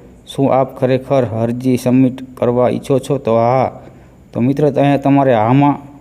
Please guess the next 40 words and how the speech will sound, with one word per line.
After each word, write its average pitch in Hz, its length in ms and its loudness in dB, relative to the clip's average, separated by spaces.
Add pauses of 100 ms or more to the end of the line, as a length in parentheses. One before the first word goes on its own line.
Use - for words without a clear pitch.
(140)
ઓકે 131 200 -2
મારી 131 240 0
દેવાનું 123 340 0
છે, 156 160 -4
જે 123 140 -2
બ્લુ 120 260 0
દેખાય 123 280 0
તેમાં. 131 260 -2 (560)
ત્યારબાદ 131 400 2
તમારે 131 320 2
આ 131 140 0
પ્રકારનું 131 420 0
કંઈક 127 160 -6
ઇન્ટરફેસ 127 400 -4
જોવા 123 380 0
મળી 127 280 0
જવાનું 110 340 0
છે. 104 220 -10 (480)
હવે 131 160 2
તમે 143 220 2
જુઓ, 143 240 2
અહીંયા 135 300 4
કણે 139 200 0 (540)
સ્કૃતિ 139 480 0
ડાઉનલોડ 131 540 2
કરો, 120 300 0 (440)
એટલે 143 180 0
કે 143 100 0
તમારે 143 380 2
પી 143 220 -2
ડી 151 100 0
એફ 160 180 0
પણ 143 140 2
અહીંયા 139 180 2
તમે, 139 240 2
તમે 135 280 0
ડાઉનલોડ 131 380 2
કરી 131 220 0
શકો 120 280 0
છો, 180 240 -2